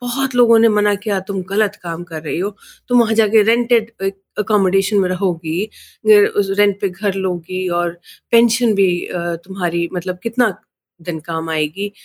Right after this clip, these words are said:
पांच लड़कियों की पढ़ाई, तुम्हारा दिमाग खराब हो गया, तुम कैसे करोगी?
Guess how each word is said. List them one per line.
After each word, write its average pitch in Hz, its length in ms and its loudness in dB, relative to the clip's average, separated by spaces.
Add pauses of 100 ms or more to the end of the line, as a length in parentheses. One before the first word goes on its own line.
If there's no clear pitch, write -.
(240)
पांच 269 280 4
लड़कियों 208 400 4
की 214 80 -4
पढ़ाई, 175 420 -4
तुम्हारा 196 320 -2
दिमाग 226 380 2
खराब 175 340 -2
हो 165 60 -6
गया, 160 220 -8
तुम 185 160 -16
कैसे 247 320 -2
करोगी? 160 420 -4